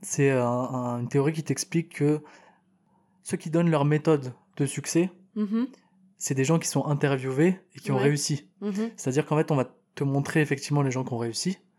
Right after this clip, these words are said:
Speaker 1: et qui te disent comment ils ont réussi. Et bien souvent, moi qui regarde beaucoup d'interviews de, euh, chanteurs, d'artistes, peu importe, euh, bien souvent ils disent, bah, faut pas lâcher, faut y croire, faut charbonner, machin, ok. Mais, euh, il y en a qui ont appliqué les mêmes recettes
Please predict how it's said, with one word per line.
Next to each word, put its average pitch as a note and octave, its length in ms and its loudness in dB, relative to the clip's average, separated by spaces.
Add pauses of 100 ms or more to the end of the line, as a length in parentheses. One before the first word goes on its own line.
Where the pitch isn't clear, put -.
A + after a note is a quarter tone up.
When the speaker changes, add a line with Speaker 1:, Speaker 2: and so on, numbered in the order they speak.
(160)
Speaker 1:
et B2+ 60 -10
qui - 100 -18
te C3+ 80 0
disent C3 180 -2
comment D#3 280 4
ils C3+ 120 0
ont B2+ 40 2
réussi. B2 420 -2 (280)
Et C#3 80 2
bien D3+ 220 4
souvent, D#3 400 0
moi B2+ 140 0
qui B2 120 -6
regarde A#2+ 220 -2
beaucoup C3+ 240 -6
d'interviews C3 480 -2
de, A#2+ 180 -4 (520)
euh, A#2+ 200 -6
chanteurs, B2 440 -2
d'artistes, - 400 -10
peu B2 80 -6
importe, A2+ 420 -4 (500)
euh, B2+ 120 -2
bien C3 180 0
souvent D3+ 280 0
ils C#3+ 80 2
disent, C3 220 -4
bah, A2 300 -6
faut - 180 -4
pas C3+ 140 0
lâcher, C3 380 0
faut C#3+ 160 0
y B2 80 -2
croire, C3+ 400 -2
faut B2+ 120 -6
charbonner, B2 480 -2
machin, D3 380 -4
ok. C3+ 200 -4 (640)
Mais, C3 260 0
euh, A#2+ 200 -2 (840)
il B2 60 -6
y - 20 -2
en C3 80 2
a D#3+ 80 4
qui D#3+ 160 -2
ont C3 80 4
appliqué B2+ 340 -2
les B2+ 80 2
mêmes C3+ 180 2
recettes D#3+ 480 0